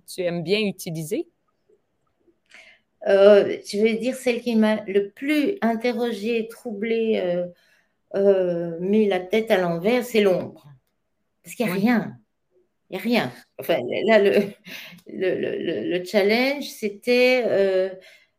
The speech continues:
Speaker 2: il y a un écran de projection et le seul obstacle, euh, entre, euh, serait mon corps, plus des éléments accrochés, euh, des coudes accentués, des chapeaux, enfin, voilà.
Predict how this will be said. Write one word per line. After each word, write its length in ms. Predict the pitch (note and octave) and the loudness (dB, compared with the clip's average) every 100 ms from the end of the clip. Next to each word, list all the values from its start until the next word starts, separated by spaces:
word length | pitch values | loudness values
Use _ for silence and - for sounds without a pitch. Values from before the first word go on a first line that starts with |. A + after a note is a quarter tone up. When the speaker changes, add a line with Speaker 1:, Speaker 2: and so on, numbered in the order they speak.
| _ - | _ -12
Speaker 2:
il 160 | - | -2
y 80 | G3+ | 0
a 240 | F#3 F3+ - | 0 -2 -2
un 140 | G3 | -2
écran 1040 | F#3+ - - F#3+ F3+ E3+ C3+ G#2+ - - - | -2 -6 -8 -6 -4 -6 -6 -8 -12 -14 -16
de 60 | |
projection 920 | E3+ - F3 F3 - - A#3 C4+ D4 D4+ - | -18 -12 -10 -10 -12 -8 -6 -6 -8 -12 -10
et 180 | - G3+ | -2 0
le 140 | F#3 F#3+ | 0 -4
seul 400 | - - B3 A3+ | -8 -2 0 2
obstacle, 720 | A3 - - A#3 A3 - E3+ E3 D#3 - _ _ _ _ _ _ _ _ - | -2 -8 -4 -2 -2 -8 -8 -6 -6 -12 _ _ _ _ _ _ _ _ -16
euh, 40 | - - - | -14 -12 -10
entre, 340 | D#3+ E3+ - - | -8 -8 -8 -10
euh, 420 | - G#2+ - C#3+ | -8 -6 -8 -10
serait 580 | - - - - G3+ C4 | -12 -18 -8 -4 0 2
mon 180 | A3+ G#3+ | 2 0
corps, 540 | G#3 G3+ G3+ A3 A3 | 2 4 4 2 -2
plus 420 | - B3+ A#3 - - - _ G3 | -8 -10 -10 -14 -20 -20 _ -2
des 180 | G#3+ | 0
éléments 480 | G#3+ G#3 G3 G3+ G#3 | 2 4 4 2 2
accrochés, 840 | G3+ G3+ G3 G3 - G3+ G3+ G3+ G3 | 0 -4 -8 -10 -6 0 2 4 2
euh, 280 | F3 E3+ - - _ _ | 2 -2 -6 -12 _ _
des 180 | F3 F#3 | -2 -2
coudes 280 | - G#3+ F#3+ | -2 -2 -2
accentués, 960 | F#3 - F#3 F#3 - F#3+ G3+ G#3 G#3 G3+ | -2 -6 -8 -8 -8 0 2 4 2 0
des 100 | F#3 | -4
chapeaux, 640 | - F3+ - G#3 G#3 G#3 | -6 -10 -4 -2 2 0
enfin, 240 | G3+ D#3 | -2 -6
voilà. 300 | C#3+ D3 - | -4 -6 -8